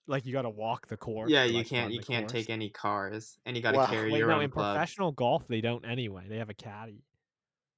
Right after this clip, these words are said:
Speaker 2: No, yeah, so they gotta carry their own clubs, and they gotta get to their, on their own feet.
Speaker 1: Oh, okay. That's
Speaker 2: All right, I'm just making it a little more challenging for them.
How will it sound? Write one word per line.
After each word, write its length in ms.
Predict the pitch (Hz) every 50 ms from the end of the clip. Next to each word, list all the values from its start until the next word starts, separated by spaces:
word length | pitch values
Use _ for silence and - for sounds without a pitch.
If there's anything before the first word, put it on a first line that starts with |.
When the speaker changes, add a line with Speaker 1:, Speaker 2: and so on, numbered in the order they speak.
| _ _ -
Speaker 2:
No, 180 | 151 147 127
yeah, 240 | 113 120 131 120 107
so 100 | - 117
they 100 | 110 117
gotta 200 | 113 117 113 110
carry 420 | 110 - - 120 120 127 131 131 123
their 180 | 120 117 117
own 180 | 117 117 117 120
clubs, 480 | - - 123 120 117 117 110 113 - - -
and 260 | 110 120 123 123 117
they 60 | 113
gotta 360 | 107 107 98 101 104 101 95 - _ _ _ 131 - - - - _ _ _ _ -
get 180 | - 110 104 -
to 60 | - 113
their, 460 | 110 107 104 104 101 98 101 - - _ -
on 220 | 113 117 113 110
their 180 | 104 98 104 107
own 300 | 107 110 107 107 104 - _ -
feet. 360 | - 113 110 90 73 73 _ _ _ _ _ _ _ _ _ _ _ _ _ _ _ _ _ _ _ _ _ _ _ _ _ _ _ _ _ _ _ -
Speaker 1:
Oh, 300 | 95 87 85 78 113 120 _ _ _ _ -
okay. 340 | 110 107 - 104 98 95 104 _ _ _ _ _ _ _ _ _
That's 260 | - 127 135 _ - 120
Speaker 2:
All 60 | 110
right, 260 | 110 107 107 87 80 -
I'm 120 | - 123 120
just 160 | 120 - -
making 260 | 123 117 110 123 117
it 40 | 113
a 40 | 113
little 160 | 110 117 113
more 180 | 110 110 104 101
challenging 500 | - - 113 104 104 104 101 107 104 104
for 80 | 104
them. 260 | 104 104 104 101 104